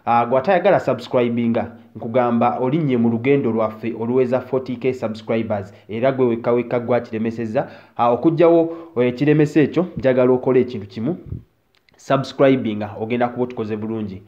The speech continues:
Emabegako awo, twakyalako owa Calvin Kayanja, owa president wa Bakadama, ah, mu, mu, mu Uganda.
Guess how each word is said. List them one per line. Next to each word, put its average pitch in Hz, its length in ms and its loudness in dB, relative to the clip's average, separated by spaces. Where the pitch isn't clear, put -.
Emabegako 196 640 4
awo, 143 320 4
twakyalako 127 880 4
owa 107 340 0
Calvin 113 420 -4
Kayanja, 113 560 -2
owa 104 120 -6
president 110 380 -4
wa 110 80 0
Bakadama, 107 640 -4
ah, 101 220 -6
mu, 101 340 -6
mu, 123 160 -2
mu 135 120 -4
Uganda. 131 640 2